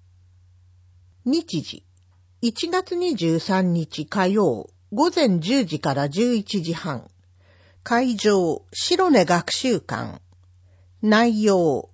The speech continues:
足育先生に聞く、人生で一番大切な靴、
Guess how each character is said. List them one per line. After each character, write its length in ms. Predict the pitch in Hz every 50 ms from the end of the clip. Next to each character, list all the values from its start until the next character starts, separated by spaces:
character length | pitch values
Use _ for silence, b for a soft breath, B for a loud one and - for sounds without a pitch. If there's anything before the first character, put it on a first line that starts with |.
| _ _ -
足 400 | - 202 208 - - 330 339 359
育 180 | 359 - -
先 300 | 320 - - 339 339 339
生 320 | 285 - - 349 339 302 220
に 160 | 165 147 139
聞 200 | - - - -
く、 220 | - - 143 - - _ b b b b b b b b b
人 300 | 185 180 233 330 359 370 370
生 320 | - - 214 190 170 156
で 100 | 147 160
一 300 | 156 156 156 - - 285
番 260 | 247 277 277 269 254
大 240 | - - 196 214 233
切 320 | 214 - 220 202 - -
な 160 | 202 175 160 151
靴、 460 | - - - - - - 143 123